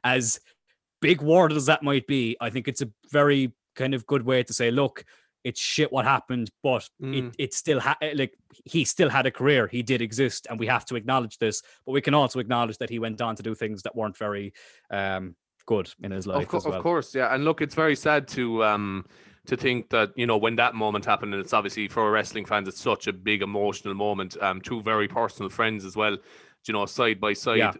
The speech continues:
Speaker 2: uh, lifting the, you know, the, the two world championships, and how amazing that was. But that a few years later, not one but two of them would be dead. That is,
Speaker 1: Mm.
Speaker 2: it's, it's sad to look. It's, it's, it's, it's kind of chilling to look back on, really.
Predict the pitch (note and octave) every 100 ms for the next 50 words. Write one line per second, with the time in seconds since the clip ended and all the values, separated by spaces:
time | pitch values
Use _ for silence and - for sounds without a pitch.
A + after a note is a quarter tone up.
0 | - G2+ G2 G2 G2 G#2+ - G#2+ G2 G2+
1 | G2 G2 - _ _ C3 G#2+ G2 G#2+ G2
2 | - A2+ - A#2+ G2+ A2+ G2+ - A2+ -
3 | - G2+ - - - - - A#2 G#2+ G2+
4 | - - - B2+ A#2+ B2 A2+ A2 G#2 A2
5 | G#2 - - - A#2 A#2+ A2+ - B2 A2+
6 | G#2+ A#2+ A#2 G#2 G#2+ G#2+ A2 G#2 - B2+
7 | A2+ G#2 G#2 A2+ G#2 G2+ G#2 F#2+ - _
8 | - A2+ G#2+ G2+ - _ _ _ _ _
9 | - A#2+ G#2+ G2 - A#2 - D3 C3+ A2+
10 | B2+ A2+ C3 - C3+ - C3 - - C#3
11 | - D#3 C3+ B2 _ _ _ _ - D3+
12 | D#3 C#3 A2 A2+ G2+ A2+ G#2 G#2+ G#2 A#2+
13 | A#2+ G#2